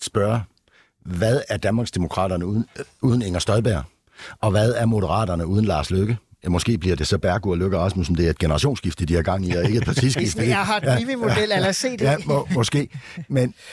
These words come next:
Speaker 1: mens, øh, Konservative, som er et gammelt parti, Radikale, som er et gammelt parti, S F fra tres, Socialdemokratiet, Venstre, de kan have nok så dybe kriser,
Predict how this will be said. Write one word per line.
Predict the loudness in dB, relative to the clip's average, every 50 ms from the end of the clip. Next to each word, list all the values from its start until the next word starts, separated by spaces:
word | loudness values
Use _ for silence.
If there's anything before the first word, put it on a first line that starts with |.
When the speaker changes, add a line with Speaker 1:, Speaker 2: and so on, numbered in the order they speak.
| -18 -18 -20 -20 -20 _ _ _ _ _ _ _ -6
Speaker 1:
mens, | -2 0 2 2 0 0 -4 -6 -8 -10
øh, | -14 -10 -8 -6 -2
Konservative, | -2 -2 0 2 2 2 2 2 0 0 0 -2 -2 -2 0
som | -2 -2
er | -2
et | -2 -2
gammelt | -2 -2 0 0 0
parti, | -2 -2 -2 0 0 0
Radikale, | 0 0 0 0 0 0 2 0 -2
som | -4 -6
er | -4
et |
gammelt | -2 -2 -2 -2 -2 -4
parti, | -6 -4 -2 -2 0 2 0 0
S | 2 2 0 -2
F | -2
fra | -2 -4 -4
tres, | -4 -2 -2 -2 -2 -2 -4 -10 -16 -20 -16 -10
Socialdemokratiet, | -8 -4 -2 0 0 0 0 0 -2 -4 -4 -2 0 0 2 2
Venstre, | 2 2 2 0 -2 -6 -8 -8 -10 -20 -18 -18 -18 -18 -20 _ _ _ _ _ _ _ _ -2 0
de | 0
kan | 0 0 0 0 0
have | 0 0 0 0 -2 -2 -4
nok | -4 0 0 0 0 0
så | -4 -2 -4 -4
dybe | 0 0 0 2 2 0 -2 -4
kriser, | -2 0 0 0 0 0 -2 -4